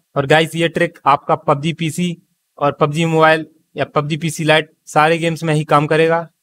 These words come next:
तो चलिए गाइस, शुरू करते हैं और आपको बताता हूँ कि किस तरीके से आप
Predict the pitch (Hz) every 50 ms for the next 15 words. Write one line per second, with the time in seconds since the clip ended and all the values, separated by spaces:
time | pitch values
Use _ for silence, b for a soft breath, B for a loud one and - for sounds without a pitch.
0 | _ - 135 - - 160 156 170 175 175 175 170 175 170 - 165 151 156 156 160
1 | 147 147 180 175 175 180 170 151 - - - - 147 139 139 - 156 147 147 175
2 | 175 180 175 - 190 147 - 147 - - 165 147 156 151 175 160 - 175 165 165
3 | 165 165 -